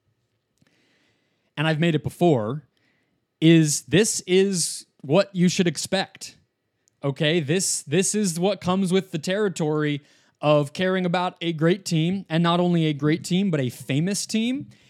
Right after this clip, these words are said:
and a famous team that is in a big city. Like, that, that's what I think we all have sort of been wishing for, and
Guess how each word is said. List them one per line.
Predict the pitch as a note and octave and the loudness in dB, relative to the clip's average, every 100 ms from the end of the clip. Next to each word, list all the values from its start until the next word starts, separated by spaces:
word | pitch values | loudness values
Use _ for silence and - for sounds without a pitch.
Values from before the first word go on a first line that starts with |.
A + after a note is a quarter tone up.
| _ | _
and | - F#3 | -6 -2
a | G#3 | -2
famous | E3+ - F#3+ A3 A3 - | -2 -2 -2 0 -4 0
team | G3+ A3 G#3+ | 2 2 0
that | G#3 G3+ | 0 -2
is | G3 G3+ F#3 | 0 0 0
in | F#3+ | -2
a | F#3+ | -2
big | D3+ F3+ | -4 -4
city. | - E3 A2+ F2 | -2 -2 -2 -6
Like, | B2+ C3+ C#3 | -6 -4 0
that, | D#3+ F3 | -2 0
that's | F#3 G3 - | -2 -2 -2
what | G3+ G#3 _ _ - | -2 -2 _ _ -6
I | E3 | -6
think | E3 G3 F3+ | -2 -4 -2
we | F3+ | -2
all | D#3+ F3 F#3+ | -2 -2 0
have | F#3 E3+ D3+ | 0 -2 -4
sort | - G3 | -2 -2
of | B3 G3 | -2 -2
been | G#3 E3+ | -2 0
wishing | F3 G#3 F#3 C#3+ | 0 0 -4 -4
for, | - A#2 A2+ C3 E3+ _ _ - - | -6 -8 -6 -8 -10 _ _ -18 -6
and | D#3+ D#3+ E3 D#3+ | -4 -2 -2 -4